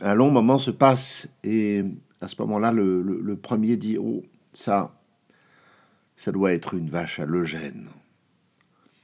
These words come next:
Et voilà, et c'est tout. Et puis, euh, le silence retombe là-dessus, la vache s'éloigne, s'est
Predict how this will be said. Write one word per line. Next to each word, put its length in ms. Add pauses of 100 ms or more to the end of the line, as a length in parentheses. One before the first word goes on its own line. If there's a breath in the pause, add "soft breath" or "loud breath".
(340 soft breath)
Et 60
voilà, 280 (120)
et 60
c'est 160
tout. 300 (380)
Et 80
puis, 320
euh, 420 (280)
le 80
silence 400
retombe 480 (320)
là-dessus, 420 (140)
la 100
vache 260
s'éloigne, 520 (100)
s'est 240